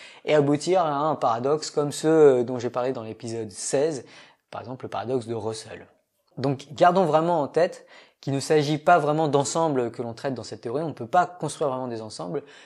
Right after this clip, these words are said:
Tout ce qu'on peut construire, c'est ce qui est autorisé par les axiomes de la théorie.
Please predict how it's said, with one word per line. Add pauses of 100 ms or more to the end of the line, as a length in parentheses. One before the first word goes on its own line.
(200)
Tout
ce
qu'on
peut
construire, (220)
c'est
ce
qui
est (100)
autorisé (200)
par
les
axiomes
de
la
théorie.